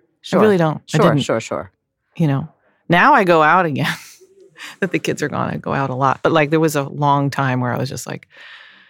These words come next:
Speaker 2: "Nah."
Speaker 1: Well, speaking of motherhood, it was a, a major surreal experience when I had my baby. And then,
Speaker 2: Yeah.
Speaker 1: like, every, my whole family was coming in all day and night.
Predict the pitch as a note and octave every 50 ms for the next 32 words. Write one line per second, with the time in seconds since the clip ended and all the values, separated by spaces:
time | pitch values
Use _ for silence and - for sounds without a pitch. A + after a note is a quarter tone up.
0 | _ _ _ - - D#3 D#3+ D#3+ E3 D#3+ D#3 D#3+ D#3 D3+ C#3+ - _ _ _ _
1 | - B3+ C4+ A#3+ A#3 - - - - - - F#4+ F#4+ - G4 D4 A#3 F3+ - -
2 | _ - G3+ G#3 G3+ F#3 E3+ F3+ E3+ E3 F3+ D3+ C3+ - _ _ _ _ _ _
3 | _ _ _ - F#3+ F#3+ F#3 F3 F3+ E3+ E3 - - F#3+ G3 G#3+ A3+ A#3 A#3 G3+
4 | A3+ - - G3+ F3 F3+ E3 E3 D#3 D3 - - - D#3+ D3 C3 B2+ C3+ - F3+
5 | E3 D3 C#3 F3 E3 C#3 C3+ D3 C3 B2 B2 - D#2 C2+ A1+ - C#2 D2 - -
6 | E3+ E3 D#3+ D#3+ D3+ C#3+ B2+ A#2+ - - - F3+ E3 - - - F3+ E3+ D#3 D3+
7 | D#3 D#3+ A3 G3+ G#3 G3+ - - A3 G#3+ G#3 G#3 G#3 F#3+ F3+ - - - G#3+ G3+
8 | G3 F#3+ F3+ F#3 - - E3 E3 F3 F#3+ G#3 G3 G3 F#3+ F#3+ F#3+ F#3 F#3 F3+ F3+
9 | F#3 F#3 F#3+ F#3 F#3 F#3 F3+ F3+ F3+